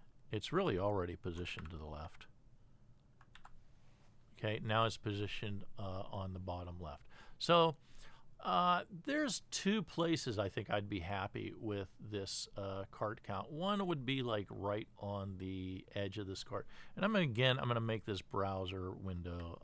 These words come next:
uh, larger just so you can see exactly where, uh, this, uh,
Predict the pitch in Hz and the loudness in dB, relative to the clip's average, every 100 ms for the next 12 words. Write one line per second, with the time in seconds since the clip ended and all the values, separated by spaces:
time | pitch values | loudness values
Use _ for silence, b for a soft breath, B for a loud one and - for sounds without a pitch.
0 | - 87 - - 87 90 90 87 - 90 | -8 -8 -8 -8 -6 -4 -6 -6 -6 -6
1 | - B B B B B B - - - | -6 B B B B B B -14 -8 -4
2 | 101 - 92 87 - 92 87 - - - | -4 -4 -6 -6 -6 -6 -8 -12 -20 -20
3 | - - - - 98 92 - 90 85 - | -20 -14 -6 -4 -4 -4 -4 -4 -4 -6
4 | 95 87 - 95 82 - 101 92 - 87 | -6 -6 -6 -8 -8 -8 -8 -6 -8 -10
5 | 85 - - - - | -10 -6 -4 -2 -2